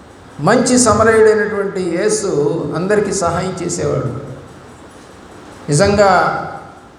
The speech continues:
ఆ త్రోవ పక్కన ఉన్నటువంటి గుడ్డివాడిని దాటుకొని వెళ్ళిపోయాడు ప్రభువారు. చూడలేదా అతన్ని అంటే, చూశారో లేదో మనకు తెలియదు, కానీ వాడు మాత్రం ఎవరయ్యానంటే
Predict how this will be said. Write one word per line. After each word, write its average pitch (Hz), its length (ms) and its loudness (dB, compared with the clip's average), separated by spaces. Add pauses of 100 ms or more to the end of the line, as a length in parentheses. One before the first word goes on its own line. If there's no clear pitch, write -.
ఆ 143 40 -8
త్రోవ 196 400 2
పక్కన 196 200 -2
ఉన్నటువంటి 185 440 -6
గుడ్డివాడిని 180 600 -2
దాటుకొని 202 640 2
వెళ్ళిపోయాడు 175 500 0
ప్రభువారు. 147 600 -4
చూడలేదా 180 380 2
అతన్ని 160 320 -2
అంటే, 156 220 -6
చూశారో 160 520 -2
లేదో 165 180 -4
మనకు 147 180 -6
తెలియదు, 147 340 -2
కానీ 143 520 -2 (420)
వాడు 208 220 4
మాత్రం 190 720 -2
ఎవరయ్యానంటే 170 1160 0